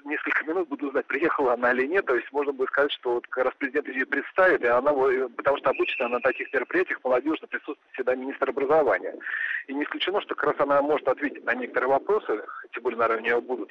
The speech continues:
э, у студентов многие, которые здесь присутствуют, э, вопросы к новому министру, и мы больше о ней узнаем. По крайней мере, ка-,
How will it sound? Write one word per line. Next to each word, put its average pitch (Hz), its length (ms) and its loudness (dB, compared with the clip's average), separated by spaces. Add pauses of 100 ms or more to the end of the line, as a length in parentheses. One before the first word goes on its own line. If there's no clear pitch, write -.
(160)
э, 113 240 -8
у 123 600 -2 (280)
студентов 139 420 0
многие, 110 280 -4
которые 110 340 -2
здесь 113 180 -6
присутствуют, 110 580 -4
э, 117 60 -2
вопросы 117 460 0
к - 100 -14
новому 123 220 0
министру, 135 420 -2
и 107 40 0
мы 123 200 -2
больше 143 380 0
о 113 80 4
ней 127 140 0
узнаем. 127 420 0 (280)
По 127 80 2
крайней 123 220 2
мере, 120 140 4
ка-, 123 120 0